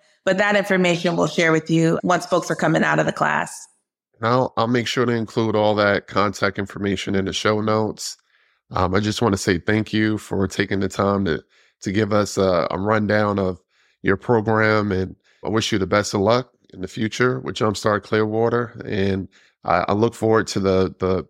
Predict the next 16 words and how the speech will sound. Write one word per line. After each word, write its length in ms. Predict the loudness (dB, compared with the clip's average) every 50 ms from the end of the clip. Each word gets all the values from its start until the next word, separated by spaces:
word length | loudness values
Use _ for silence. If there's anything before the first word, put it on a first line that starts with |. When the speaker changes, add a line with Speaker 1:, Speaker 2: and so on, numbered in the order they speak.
| -8 -6
Speaker 2:
development 680 | -6 -2 0 2 2 2 0 -2 -8 -10 -8 -10 -10 _ _ _ _ -8
of 240 | -8 -6 -6 -6 -4
those 280 | -2 0 0 0 2
areas 420 | 2 2 2 4 2 2 2 0 0
in 80 | -2
Speaker 1:
Yeah. 80 | -4 -2
Speaker 2:
Clearwater. 680 | -2 0 0 0 0 -2 -2 -2 0 0 -2 -2 -4 _ _ _ _ _ _ _ -6
And 400 | -2 0 2 2 2 2 0 -2
you 60 | -2
sound 240 | 0 0 0 2 2
like 160 | 0 -2 -2
you 80 | -4
definitely 400 | -2 0 0 0 0 0 0 0
are 100 | 0 0
passionate 640 | -2 -2 0 0 2 2 0 -2 -6 -6 -4 -4 -4
about 480 | -2 0 0 0 2 0 0 -2 -6